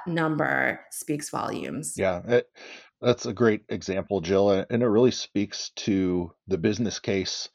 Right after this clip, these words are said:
Speaker 2: for wellness-centered leadership. Like, not only is it the right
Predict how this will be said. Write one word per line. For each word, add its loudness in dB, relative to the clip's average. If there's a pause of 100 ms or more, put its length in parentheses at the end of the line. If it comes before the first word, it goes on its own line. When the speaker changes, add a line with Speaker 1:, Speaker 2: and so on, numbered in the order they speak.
(320)
Speaker 2:
for 4
wellness-centered 0
leadership. -2
Like, -4 (140)
not 0
only 2
is 0
it -2
the -4
right 0